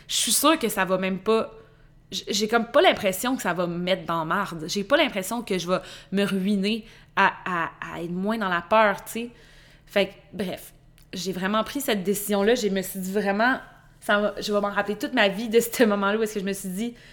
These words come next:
Qu'est-ce que j'ai goûté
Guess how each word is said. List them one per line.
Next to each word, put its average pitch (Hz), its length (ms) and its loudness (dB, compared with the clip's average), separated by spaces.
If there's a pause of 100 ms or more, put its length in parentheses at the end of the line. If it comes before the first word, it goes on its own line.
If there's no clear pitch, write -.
(340)
Qu'est-ce 294 440 4
que 202 160 0
j'ai 208 480 -2 (720)
goûté 208 640 -2